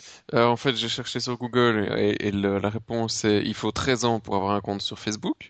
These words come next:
Euh, donc, tu peux t'inscrire avec une date de naissance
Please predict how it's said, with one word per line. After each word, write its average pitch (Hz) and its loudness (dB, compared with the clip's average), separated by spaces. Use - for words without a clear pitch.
Euh, 95 2
donc, 104 -4
tu - -12
peux 143 -2
t'inscrire 113 -2
avec 98 -2
une 92 -8
date 95 0
de 98 -4
naissance 98 -4